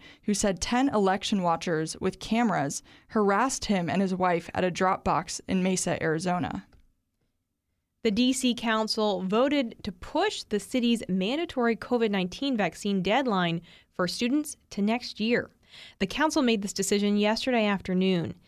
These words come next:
Speaker 2: D C students ages twelve and up originally had to get the covid shot by January third of twenty twenty-three. The deadline is now pushed forward another year. Senator Ted Cruz weighed in on the council's decision. He told the Daily Signal,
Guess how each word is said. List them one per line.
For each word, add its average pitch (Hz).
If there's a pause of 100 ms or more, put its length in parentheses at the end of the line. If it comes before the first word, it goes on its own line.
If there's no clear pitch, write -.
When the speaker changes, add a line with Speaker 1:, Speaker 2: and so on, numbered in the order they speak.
(320)
Speaker 2:
D 226
C 214
students 196
ages 185
twelve 254
and 202
up 208
originally 233
had 190
to 185
get 170
the 175
covid 240
shot 226 (260)
by 185
January 269
third 190
of 190
twenty 196
twenty-three. 190 (340)
The 196
deadline 190
is 175
now 220
pushed 240
forward 180
another 185
year. 175 (480)
Senator 233
Ted 208
Cruz 202
weighed 202
in 330
on 208
the 185
council's 185
decision. 202 (100)
He 233
told 226
the 208
Daily 196
Signal, 220